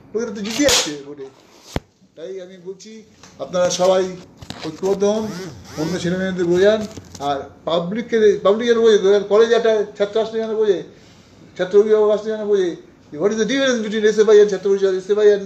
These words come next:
other parties? এসএফআই ছেলেমেয়েদের হাবভাব, সাহায্য করার ভঙ্গি বা সব কিছুর ব্যাপারটাই আলাদা, সেইভাবে আপনারা করবেন, করে আরও champion হবেন। আপনারা ইতিমধ্যেই অনেকটা champion হয়েছেন, আরও champion হবেন, আমি আশা করি। সেই আশা রেখে আমি শেষ করছি। ধন্যবাদ।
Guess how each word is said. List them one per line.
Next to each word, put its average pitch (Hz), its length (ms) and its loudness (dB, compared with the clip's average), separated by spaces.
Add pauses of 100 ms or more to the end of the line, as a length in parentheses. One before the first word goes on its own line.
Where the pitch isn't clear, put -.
(140)
other 180 220 -10
parties? 175 260 -8 (420)
এসএফআই 196 300 4
ছেলেমেয়েদের 185 400 -2 (440)
হাবভাব, 175 340 -2 (380)
সাহায্য 170 320 -6
করার 185 220 -4
ভঙ্গি 175 340 -4
বা 175 80 -2 (360)
সব 170 140 -14
কিছুর 185 220 -6 (200)
ব্যাপারটাই 175 420 -4
আলাদা, 170 240 -2 (360)
সেইভাবে 190 320 4
আপনারা 185 220 -6
করবেন, 175 280 -2
করে 175 140 0 (320)
আরও 170 180 -4
champion 170 360 -2
হবেন। 165 180 -6 (380)
আপনারা 160 260 -6 (160)
ইতিমধ্যেই 202 420 0
অনেকটা 190 260 -4
champion 175 300 -8
হয়েছেন, 175 240 -4 (340)
আরও 175 180 0
champion 170 300 -2
হবেন, 165 260 -4 (300)
আমি 143 160 -10
আশা 170 160 -2
করি। 170 160 -2 (240)
সেই 160 200 -8
আশা 156 120 -6
রেখে 165 240 -6
আমি 160 100 -8
শেষ 151 240 -12
করছি। 160 200 -10 (340)
ধন্যবাদ। 135 300 -14